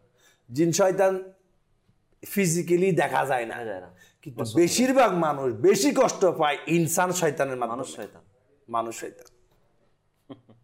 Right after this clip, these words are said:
Speaker 2: আল্লাহ, আল্লাহ, আল্লাহ।
Speaker 1: এই জন্য মানুষ শয়তান, জিন শয়তান,
Speaker 2: আল্লাহ
Speaker 1: এটাও
Speaker 2: কোরআনে,
Speaker 1: বোঝার
Speaker 2: কোরআনে
Speaker 1: জন্য
Speaker 2: পাকের
Speaker 1: আমাদের
Speaker 2: মধ্যে
Speaker 1: আল্লাহ তৌফিক দান করুন।
Speaker 2: মাশাআল্লাহ।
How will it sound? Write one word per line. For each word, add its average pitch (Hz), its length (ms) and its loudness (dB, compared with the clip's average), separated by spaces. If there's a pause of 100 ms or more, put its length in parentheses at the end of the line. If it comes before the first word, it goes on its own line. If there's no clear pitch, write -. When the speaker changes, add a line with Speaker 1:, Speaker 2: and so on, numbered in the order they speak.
(560)
Speaker 2:
আল্লাহ, 90 300 -10
আল্লাহ, 80 220 -14
আল্লাহ। 170 220 -10
Speaker 1:
এই 165 60 4
জন্য 185 200 2
মানুষ 175 460 0
শয়তান, 190 480 2 (460)
জিন 147 300 0
শয়তান, 175 480 2
Speaker 2:
আল্লাহ 139 300 -6
Speaker 1:
এটাও 202 160 2
Speaker 2:
কোরআনে, 175 220 4
Speaker 1:
বোঝার 180 200 2
Speaker 2:
কোরআনে 180 180 2
Speaker 1:
জন্য 180 140 2
Speaker 2:
পাকের 156 160 0
Speaker 1:
আমাদের 160 220 2
Speaker 2:
মধ্যে 156 140 2
Speaker 1:
আল্লাহ 135 160 0
তৌফিক 131 340 -6
দান 120 200 -2
করুন। 117 60 -12
Speaker 2:
মাশাআল্লাহ। 101 380 -16